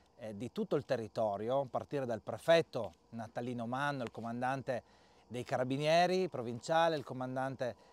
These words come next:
della Guardia, eh, di Finanza e la Questura. Eh, c'è stato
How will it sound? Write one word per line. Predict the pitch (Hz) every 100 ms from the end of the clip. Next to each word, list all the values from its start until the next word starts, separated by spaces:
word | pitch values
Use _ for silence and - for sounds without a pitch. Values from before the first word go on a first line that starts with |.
| _
della | 120 143
Guardia, | 143 156 151 143 143 123 - - -
eh, | - 120 120 117
di | 147
Finanza | 175 175 160 147 147 156 147
e | 175
la | 160 156
Questura. | 170 151 - 160 151 139 135 131
Eh, | 123 117 135 117 110 107
c'è | 127
stato | 147 147 139 120